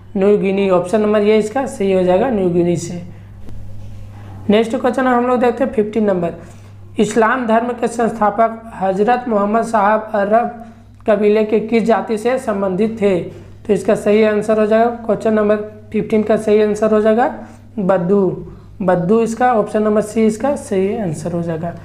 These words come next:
Next question अब हम लोग देखते हैं सिक्सटीन number। Mesopotamia कहाँ था? Mesopotamia कहाँ था? तो इसका सही answer हो जाएगा question number sixteen का Iraq में। Iraq में option number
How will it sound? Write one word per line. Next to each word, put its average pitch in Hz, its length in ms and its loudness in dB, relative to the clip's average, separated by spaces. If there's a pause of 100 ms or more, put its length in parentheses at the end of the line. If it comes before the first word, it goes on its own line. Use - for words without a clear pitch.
(300)
Next 226 300 4
question 247 300 0
अब 247 80 2
हम 233 160 2
लोग 240 120 0
देखते 240 240 2
हैं 254 80 0
सिक्सटीन 220 380 0
number। 226 300 2 (920)
Mesopotamia 220 840 2
कहाँ 226 560 -2 (560)
था? 196 220 2
Mesopotamia 220 720 -2
कहाँ 226 220 2
था? 254 140 0 (500)
तो 208 180 4
इसका 208 260 2
सही 226 220 2
answer 226 300 2
हो 226 60 4
जाएगा 233 180 2
question 220 240 -2
number 220 160 2
sixteen 226 400 -2
का 262 220 -2 (360)
Iraq 185 400 2
में। 160 200 -8 (420)
Iraq 202 320 0
में 220 80 0
option 208 280 2
number 214 220 2